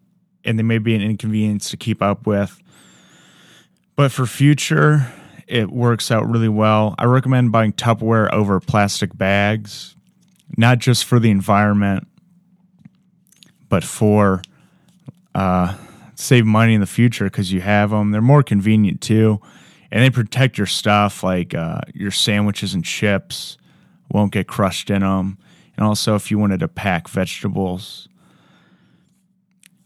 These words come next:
I don't know <laughs> why you wanna pack vegetables. Those are gross. Just kidding. They're really good.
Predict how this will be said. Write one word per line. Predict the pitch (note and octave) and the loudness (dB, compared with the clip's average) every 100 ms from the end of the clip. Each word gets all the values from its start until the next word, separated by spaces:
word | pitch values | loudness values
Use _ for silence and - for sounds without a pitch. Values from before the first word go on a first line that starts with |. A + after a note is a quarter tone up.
| _ - | _ -6
I | F#2+ | -4
don't | F#2 | -4
know | F2+ F2+ | -4 -4
<laughs> | F2+ - - | -6 -12 -4
why | G#2 | -2
you | F#2+ G2 | 0 -2
wanna | F#2 | -4
pack | - F2 - | -6 -8 -6
vegetables. | G2 - - G#2 G2+ | -8 -8 -8 -6 -6
Those | G2+ G2 | -6 -6
are | G#2 | -6
gross. | G#2+ G#2+ G#2+ A2 - - _ _ _ _ _ _ _ _ _ _ | -2 -2 -2 -4 -10 -20 _ _ _ _ _ _ _ _ _ _
Just | - G#2 - | -6 -6 -4
kidding. | - G2+ G2 | -4 -2 -2
They're | G2 | -4
really | G2+ G2 F#2 | -4 -4 -4
good. | F2+ F#2 F#2 F#2+ | -4 -4 -4 -6